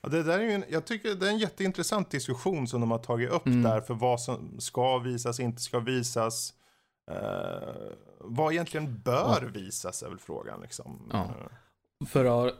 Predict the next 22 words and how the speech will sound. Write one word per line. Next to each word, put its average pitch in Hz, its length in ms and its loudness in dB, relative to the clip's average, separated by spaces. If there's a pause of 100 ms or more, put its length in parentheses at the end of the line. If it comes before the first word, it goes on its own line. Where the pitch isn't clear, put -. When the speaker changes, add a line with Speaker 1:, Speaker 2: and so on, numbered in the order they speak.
(260)
Speaker 2:
runda 135 320 6
av 151 240 6
det 147 60 0
här 120 120 4
och 117 120 4
säga 110 200 2
vad 107 160 4
jag 107 140 4
faktiskt - 480 -4
tycker, 120 440 2
så 113 160 -2
anser 110 400 0
jag 104 140 4
att 101 120 -2
det - 120 -12
här, 123 380 4 (920)
det, 127 100 6
det, 135 320 -4
det 139 200 2
finns 160 320 4
en 127 80 0
poäng 104 400 0